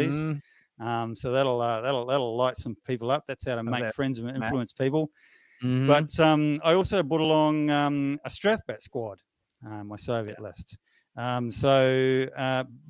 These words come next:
Speaker 2: and I, I didn't have to, I didn't have to upgrade them to, uh, to Shirkers and make them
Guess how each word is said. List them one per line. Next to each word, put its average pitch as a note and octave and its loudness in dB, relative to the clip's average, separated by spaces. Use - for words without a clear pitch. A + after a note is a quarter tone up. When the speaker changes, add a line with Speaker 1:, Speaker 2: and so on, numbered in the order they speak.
Speaker 2:
and D#3+ 0
I, D#3+ 0
I D#3 -2
didn't F3+ 0
have - 0
to, C3+ -4
I D3 2
didn't E3 -2
have F3 0
to D#3 -2
upgrade C3+ 0
them C#3 0
to, C3 2
uh, A#2+ 2
to - -8
Shirkers C3+ -2
and B2 -4
make B2+ -2
them A#2+ -8